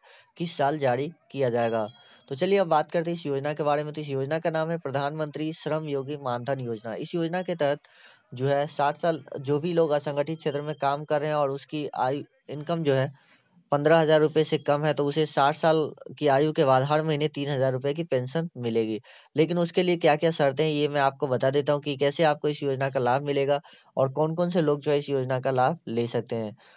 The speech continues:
तो लोकसभा चुनाव से पहले अपने अंतरिम बजट में मोदी सरकार ने गरीब कामगारों को बहुत बड़ा तोहफा दिया है। वित्त मंत्री पीयूष गोयल ने बजट दो हज़ार उन्नीस में असंगठित क्षेत्र के श्रमिकों के लिए मेगा पेंशन योजना की घोषणा की है।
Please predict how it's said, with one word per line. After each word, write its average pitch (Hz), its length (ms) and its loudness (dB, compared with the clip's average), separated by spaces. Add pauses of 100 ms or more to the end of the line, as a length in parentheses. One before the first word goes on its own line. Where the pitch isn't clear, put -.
(180)
तो 135 60 -4
लोकसभा 170 420 4
चुनाव 170 280 0
से 170 100 -2
पहले 147 260 4
अपने 147 360 2
अंतरिम 143 360 0
बजट 147 240 4
में 151 80 -2
मोदी 131 260 0
सरकार 139 320 0
ने 147 100 -4
गरीब 131 300 0
कामगारों 135 440 2
को 127 120 -6
बहुत 127 280 -2
बड़ा 135 180 4
तोहफा 123 340 0
दिया 139 220 0
है। 131 60 0
वित्त 139 220 -6
मंत्री 156 220 -2
पीयूष 147 300 -6
गोयल 147 200 2
ने 147 80 -2
बजट 131 260 0
दो 135 80 -2
हज़ार 135 160 2
उन्नीस 135 360 -4
में 143 120 -4 (520)
असंगठित 151 500 0
क्षेत्र 143 240 2
के 156 100 0
श्रमिकों 139 460 0
के 151 120 0
लिए 151 160 2
मेगा 139 340 2
पेंशन 139 380 -4
योजना 127 360 -2
की 151 140 -4
घोषणा 123 420 -6
की 117 160 -6
है। 110 140 -2